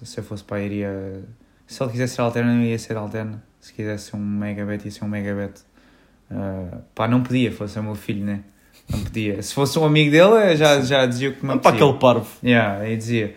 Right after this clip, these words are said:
Speaker 1: E ele, o meu filho, "Mas ele tá vestido igual a mim, pai."
Speaker 2: Yeah.
Speaker 1: "Mas tu és lindo."
Speaker 2: Não, não, mas tu és lindo. Ele é um parvo.
Speaker 1: Yeah.
Speaker 2: Não, mas
Speaker 1: Não, mas isso, yeah.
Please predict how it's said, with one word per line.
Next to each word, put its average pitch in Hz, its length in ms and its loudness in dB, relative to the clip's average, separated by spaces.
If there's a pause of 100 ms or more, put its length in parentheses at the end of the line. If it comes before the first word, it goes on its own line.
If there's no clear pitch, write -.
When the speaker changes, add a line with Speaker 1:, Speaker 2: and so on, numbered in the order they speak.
(100)
Speaker 1:
E - 80 -4
ele, 156 200 0
o 135 120 -4
meu 131 140 -2
filho, 123 240 -8
"Mas 175 180 -6
ele 185 100 -8
tá 220 60 -10
vestido 202 240 -8
igual 160 180 -2
a 147 40 -2
mim, 175 180 -2
pai." 175 80 6
Speaker 2:
Yeah. 156 280 6
Speaker 1:
"Mas - 80 -6
tu - 60 -10
és 110 160 -8
lindo." 92 200 -14
Speaker 2:
Não, 135 160 0
não, 95 80 0
mas 101 160 -4
tu 117 80 -2
és 120 100 0
lindo. 95 260 -4
Ele 101 160 0
é 107 40 2
um 117 100 0
parvo. 98 380 -2 (280)
Speaker 1:
Yeah. - 200 -12 (460)
Speaker 2:
Não, 113 140 -4
mas 104 220 -4
Speaker 1:
Não, 98 140 -8
mas 101 80 -6
isso, - 280 -14 (460)
yeah. - 200 -12